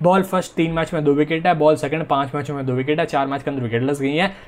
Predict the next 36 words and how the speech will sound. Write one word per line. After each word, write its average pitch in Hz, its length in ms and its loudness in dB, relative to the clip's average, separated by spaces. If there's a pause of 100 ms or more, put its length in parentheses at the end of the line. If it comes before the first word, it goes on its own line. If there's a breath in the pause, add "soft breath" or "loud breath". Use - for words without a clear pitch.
इस 170 120 0
स्टैट 190 260 4
देख 185 260 -2
के 196 60 4
आपको 175 220 2
लगेगा 165 440 4 (160 loud breath)
हैली 180 160 4
मैथ्यूज 196 260 0
को 220 120 -2
तो 208 120 4
लेना 156 240 4
ही 170 100 2
नहीं 131 180 -2
है, 110 80 -2
लेकिन 175 240 -2
दोस्तों 214 340 2 (280)
हैली 180 180 6
मैथ्यूज 170 360 0
ना 185 240 0 (260)
अब 202 400 4 (400)
एक 185 180 6
दो 208 100 6
साल 165 260 4
से 202 140 2
अपने 208 200 4
प्राइम 175 300 2
में 180 200 0
चल 160 160 0
रही 123 160 -2
हैं, 175 80 -2
अच्छे 160 180 0
फॉर्म 127 220 -2
में 113 80 -2
चल 107 140 -8
रही 92 200 -8
हैं। 87 120 -12